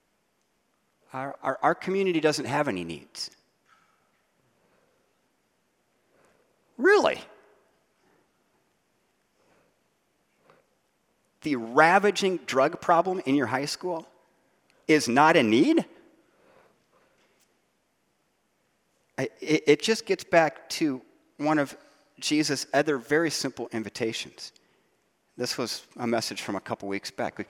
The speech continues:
"If anyone is thirsty, let them come and drink." Remember the simple invitation and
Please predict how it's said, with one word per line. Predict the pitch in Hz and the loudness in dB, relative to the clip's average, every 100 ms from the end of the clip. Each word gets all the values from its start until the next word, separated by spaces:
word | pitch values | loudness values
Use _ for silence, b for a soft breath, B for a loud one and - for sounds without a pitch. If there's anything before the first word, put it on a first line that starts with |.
| - | 0
"If | 143 - - | 0 0 -2
anyone | 160 202 196 190 180 | 0 0 -4 -4 -4
is | 160 143 | -6 -10
thirsty, | - 147 131 - 82 - _ _ _ _ _ _ _ _ _ _ - | -8 -8 -6 -10 -14 -18 _ _ _ _ _ _ _ _ _ _ -6
let | 120 117 | -4 -2
them | 113 113 | -4 -8
come | - 117 | -6 -6
and | 110 | -6
drink." | 101 104 - | -6 -8 -4
Remember | 139 185 196 151 | -2 0 -2 -2
the | |
simple | 127 - 147 - 139 | -4 -4 -6 -4 -6
invitation | 135 - 127 131 135 | -6 -4 -4 -4 -8
and | 123 | -8